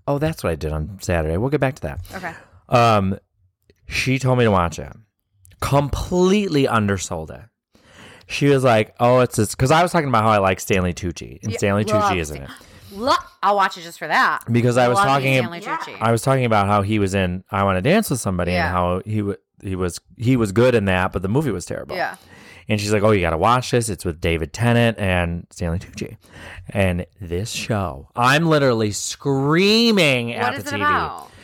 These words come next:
Speaker 1: So Stanley Tucci plays a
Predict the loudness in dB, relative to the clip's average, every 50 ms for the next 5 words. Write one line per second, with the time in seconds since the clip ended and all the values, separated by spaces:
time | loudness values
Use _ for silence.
0 | -20 -20 -20 -20 -16 -6 0 2 4 4 4 4 4 2 2 0 -2 -4 -8 -14
1 | _ _ _ _ _ _ _ _ -20 -20 _ _ _ _ -10 -10 -6 -2 0 2
2 | 2 2 2 2 0 0 0 0 -2 0 0 2 2 2 4 2 2 0 -2 -6
3 | -4 -2 0 0 0 -2 -2